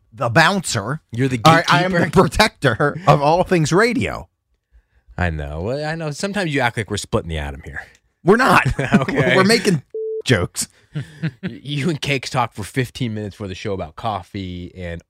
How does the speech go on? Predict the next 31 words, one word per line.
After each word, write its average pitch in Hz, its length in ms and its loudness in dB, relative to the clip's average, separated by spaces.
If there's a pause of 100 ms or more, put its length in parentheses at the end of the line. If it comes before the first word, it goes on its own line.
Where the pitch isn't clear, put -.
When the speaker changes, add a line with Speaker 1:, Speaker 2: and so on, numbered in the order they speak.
(100)
Speaker 2:
Archive 110 440 -2
eighty-one. 92 840 -4 (120)
Speaker 1:
<laughs> - 120 -14
Speaker 2:
Very 180 260 0
little 131 240 -4
work 104 280 -10
being 95 200 -8
done 92 200 -8
by 87 140 -10
anybody. 82 500 -14 (880)
Speaker 1:
No, 143 260 4
but 175 240 -4
I, 170 200 -2 (920)
I 170 140 4
don't 208 220 -2
like 160 240 2
the 139 100 -4
fact 113 400 2
that 110 240 2
people 120 300 0
think 110 340 -6
that 92 180 -14
they 104 140 -12
can 98 200 -14
just 92 220 -18 (140)
turn 110 140 -2
on 104 160 2
a 95 60 0
mic 85 400 -4
and 90 180 -4
then, 87 460 -2